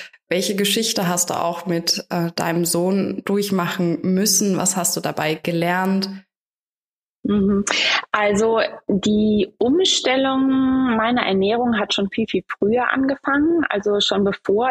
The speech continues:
Speaker 2: ich die Kinder hatte tatsächlich, auch angestoßen durch Kurt Mosetter, weil ich selber so einige gesundheitliche Baustellen hatte, unter anderem halt massive Bauchkrämpfe täglich. Und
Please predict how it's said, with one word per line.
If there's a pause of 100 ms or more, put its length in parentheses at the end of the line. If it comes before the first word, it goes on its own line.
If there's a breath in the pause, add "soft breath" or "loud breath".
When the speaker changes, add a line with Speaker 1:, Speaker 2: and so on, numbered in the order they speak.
(100)
Speaker 2:
ich
die
Kinder
hatte
tatsächlich,
auch (300)
angestoßen
durch
Kurt
Mosetter, (480 loud breath)
weil
ich
selber
so
einige
gesundheitliche
Baustellen
hatte,
unter
anderem
halt
massive
Bauchkrämpfe
täglich.
Und